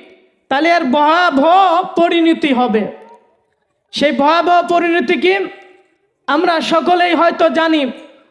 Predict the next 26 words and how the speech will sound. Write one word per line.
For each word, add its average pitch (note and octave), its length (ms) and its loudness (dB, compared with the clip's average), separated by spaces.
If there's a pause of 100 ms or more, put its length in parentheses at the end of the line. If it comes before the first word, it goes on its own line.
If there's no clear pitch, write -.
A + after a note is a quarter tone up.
(140)
লূত E4+ 200 2
আলাইহিস E4+ 400 0
সালাতু E4 340 0
ওয়াস D#4+ 180 0
সালামের E4 440 0
উপরে D#4+ 340 0 (1500)
একটা D4+ 320 -2
গজব D#4+ 360 0
এসেছিল। C#4+ 480 0 (240)
সে D4 200 0
গজব D#4 360 0
আমরা D#4 240 0
কি F4+ 140 -2
জানি? D#4+ 320 0
সে D#4 160 0
গজবটা D#4 400 -2
কি F4+ 280 0 (1600)
জানি? D#4 440 0 (840)
বলেন, D#4+ 260 0
জানেন? D#4 500 0 (1400)
সেই D#4+ 420 0
অনেকে D#4+ 420 0
জানেন E4 400 0
বা E4 280 0
জানেন D4+ 240 0
না। D#4 280 0